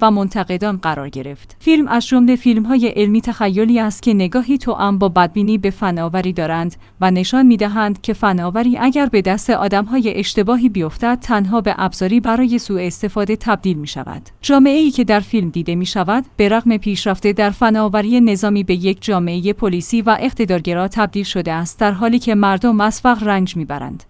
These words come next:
واحد جستجوی اداره کل تامین و رسانه بین‌الملل مسئولیت رصد این اثر را بر عهده داشته و پس از طی مراحل تایید و تخصیص،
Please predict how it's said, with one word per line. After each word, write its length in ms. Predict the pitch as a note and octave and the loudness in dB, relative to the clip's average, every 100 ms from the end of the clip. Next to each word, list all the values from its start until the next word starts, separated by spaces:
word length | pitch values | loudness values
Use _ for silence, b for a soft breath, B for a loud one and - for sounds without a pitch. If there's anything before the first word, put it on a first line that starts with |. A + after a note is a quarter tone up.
| b b | b b
واحد 340 | G#3+ A#3 B3+ C4 | 0 2 2 0
جستجوی 540 | A3 F#3 G3 F#3 C4+ C#4+ | 0 -2 -4 -2 0 0
اداره 480 | - F3+ F3 G#3 | -2 -4 -4 -4
کل 180 | G#3 A#3+ | -4 -4
تامین 440 | A#3 G#3+ E3 F#3+ F#3+ | -4 -4 -2 -2 -2
و 100 | G3 | -2
رسانه 520 | G3+ - A3 G#3 G3+ | -2 -2 -2 -2 -2
بین‌الملل 640 | F3 E3 E3 E3 F#3 A3+ A3 - | -4 -4 -4 -4 -4 -4 -6 -4
مسئولیت 680 | F#3+ G3+ - G3 G3+ G#3 - | 0 0 -2 -4 -2 -4 -4
رصد 300 | G3+ - G#3 | -4 -4 -4
این 220 | F#3+ G3 | -2 -2
اثر 280 | F#3+ F#3 A#3+ | -2 -2 -2
را 160 | A3 G3+ | -2 -4
بر 220 | F#3 E3 | -4 -4
عهده 220 | E3+ - | -6 -6
داشته 400 | E3 D#3+ - F#3 F3+ | -6 -6 -4 -4 -4
و 80 | |
پس 240 | F#3+ C#4 C#4+ | -2 -2 0
از 140 | C4+ | -2
طی 200 | B3 A3 | -2 -2
مراحل 460 | G3+ F#3+ G#3 B3 C4+ | 0 0 0 0 -2
تایید 360 | A3+ E3+ F3+ G3+ | -2 -4 -4 -4
و 100 | G3 | -4
تخصیص، 580 | G3+ F3 - G3+ F#3+ | -4 -6 -6 -8 -8